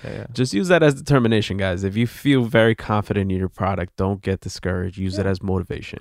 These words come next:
Speaker 1: And
Speaker 2: That's it.
Speaker 1: everybody that ends up
Speaker 2: <clears throat>
Speaker 1: in your life should be there. You know what I'm saying? It, it,
Speaker 2: Uh-huh.
Speaker 1: it's kinda like any love or respect or reciprocation.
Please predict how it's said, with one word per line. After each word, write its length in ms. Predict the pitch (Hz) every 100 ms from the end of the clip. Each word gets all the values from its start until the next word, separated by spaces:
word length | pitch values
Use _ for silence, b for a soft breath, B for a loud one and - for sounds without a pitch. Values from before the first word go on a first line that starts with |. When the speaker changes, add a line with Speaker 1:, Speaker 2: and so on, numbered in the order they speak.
| -
Speaker 1:
And 100 | 120
Speaker 2:
That's 100 | 139
it. 40 |
Speaker 1:
everybody 260 | 151 147 143
that 120 | 123
ends 220 | - 123 120
up 80 |
Speaker 2:
<clears throat> 80 | 117
Speaker 1:
in 40 | 113
your 120 | 110
life 200 | 107 104
should 240 | - -
be 120 | -
there. 200 | - - 113 -
You 80 | 113
know 60 |
what 60 | 120
I'm 60 |
saying? 260 | 117 123 113
It, 180 | 104 -
it, 140 | 113
Speaker 2:
Uh-huh. 80 | -
Speaker 1:
it's 100 | -
kinda 240 | - 127
like 200 | 117 110 -
any 220 | - 117
love 460 | 113 107 113 107 113
or 380 | - 107 104 95 -
respect 520 | 107 - - 104 107
or 120 | -
reciprocation. 960 | 98 98 - - - 117 110 - 110